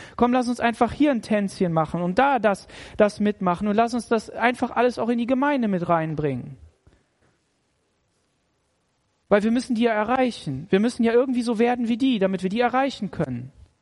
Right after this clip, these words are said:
Und dann sagt Gottes Wort hier, „Solche Macht über das tägliche Opfer wurde ihm aber um der Sünde willen gegeben.“ Ja, welcher Sünde? Von den Ungläubigen.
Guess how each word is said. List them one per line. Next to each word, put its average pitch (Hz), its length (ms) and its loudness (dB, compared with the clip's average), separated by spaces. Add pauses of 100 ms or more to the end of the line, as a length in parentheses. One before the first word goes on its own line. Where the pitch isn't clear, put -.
(920)
Und 208 140 2
dann 269 160 2
sagt 262 220 0
Gottes 226 340 0
Wort 180 280 2
hier, 269 300 0 (1400)
„Solche 269 360 2
Macht 240 340 0
über 226 140 2
das 214 180 0
tägliche 254 500 0
Opfer 233 460 2 (260)
wurde 269 300 2
ihm 269 180 0
aber 254 320 2
um 240 140 0
der 220 160 4
Sünde 208 420 0
willen 156 320 -2
gegeben.“ 135 560 -4 (280)
Ja, 208 160 2
welcher 226 320 0
Sünde? 170 560 -2 (260)
Von 220 160 2
den 220 140 0
Ungläubigen. 208 840 0